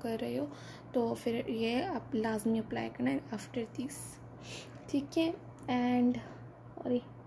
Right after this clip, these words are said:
and, uh, आपको use, uh, use ऐसे करना है कि face wash करें, ठीक है, उसके बाद आके toner भर भर के लगाएं।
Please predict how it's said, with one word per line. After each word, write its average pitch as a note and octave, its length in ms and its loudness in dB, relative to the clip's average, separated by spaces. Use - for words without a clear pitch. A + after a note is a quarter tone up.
and, C4 220 6
uh, B3+ 320 4
आपको C#4 200 4
use, D4 220 6
uh, B3 440 4
use C#4 200 4
ऐसे C4 200 2
करना A#3 280 2
है B3+ 80 6
कि B3+ 120 2
face A#3+ 300 -2
wash C4 240 0
करें, C#4 220 6
ठीक B3+ 140 0
है, C#4+ 120 6
उसके C4+ 220 0
बाद B3 200 2
आके B3 220 0
toner B3 280 8
भर A3+ 240 4
भर B3+ 220 10
के A#3 120 2
लगाएं। A#3+ 320 0